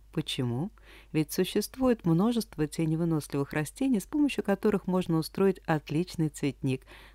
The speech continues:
даже в тени. Вот об этом мы сегодня и поговорим. Чуть позднее я дам список красивых растений для тенистых мест, но вначале хотелось бы дать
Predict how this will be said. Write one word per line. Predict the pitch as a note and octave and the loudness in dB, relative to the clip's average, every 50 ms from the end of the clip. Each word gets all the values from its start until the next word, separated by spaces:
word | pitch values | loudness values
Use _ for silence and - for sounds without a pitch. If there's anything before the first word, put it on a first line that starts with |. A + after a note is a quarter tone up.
| - | -8
даже | - D#3 D3 C3 C3+ C#3 E3 | -4 0 2 2 2 2 -2
в | E3+ | -6
тени. | - - D4 D4+ D4 A3 D3 C3 - - - - - - - - - | -2 0 2 4 4 4 2 2 -4 -10 -20 -20 -20 -20 -14 -6 0
Вот | E4+ F#4 F4+ - | 2 2 4 4
об | G#3 F#3+ F3+ | 4 4 4
этом | A3 A3 - D#3+ D#3 | 4 2 2 2 2
мы | D#3 E3 | 2 0
сегодня | - - - C3+ D3 G3+ A3+ - E3 D#3+ | 0 -2 -4 -2 0 0 2 2 2 0
и | |
поговорим. | E3+ - D#3 D3+ D3+ C#3+ D3 C#3+ C3+ C3 B2+ B2 C3 - - - _ _ _ _ _ _ _ - - - | 0 0 -2 0 0 2 2 0 0 -2 -4 -6 -8 -12 -16 -20 _ _ _ _ _ _ _ -20 -20 -4
Чуть | - - D4+ - | 0 0 2 4
позднее | - G3+ F#3+ F#3 D#3+ F#3 G#3 A#3 A3+ | 6 6 6 6 6 4 4 4 4
я | F#3 E3+ E3+ | 4 2 2
дам | D#3 E3+ E3+ E3+ E3 | 2 2 2 2 2
список | - - - A#3+ - - F3 E3 - - - - | -2 -2 -2 -2 -2 0 -2 -2 -4 -6 -12 -6
красивых | - F#3 E3+ E3 - - - F#3+ G#3+ A#3 F3 - - | -2 0 0 0 0 -2 0 0 2 2 0 0 -2
растений | C#3 B2+ - - - - D#3+ G3 G#3+ F#3 D#3 C#3 | -2 -2 -4 -4 -6 -2 0 0 2 2 0 0
для | - - D3 | -2 -4 -8
тенистых | - - - D3 D3 C#3+ - - E3 E3 - | -8 -6 -4 -4 -4 -4 -4 -4 -4 -2 0
мест, | B3 C#4 C#4+ C4+ - - | 2 2 2 0 0 0
но | B3+ B3 C4+ D4 D4 - - - - - | 2 2 4 2 2 -2 -8 -18 -6 0
вначале | G#3 G#3+ A3 - - C4 A#3 A3+ | 2 2 2 4 2 2 2 2
хотелось | - - G3 G3 - G#3+ G#3 G3 F3+ | 0 0 -2 0 2 2 2 2 0
бы | E3+ F#3+ | 0 -2
дать | F3+ E3 F#3+ F#3 - - | 0 2 0 -2 -2 -6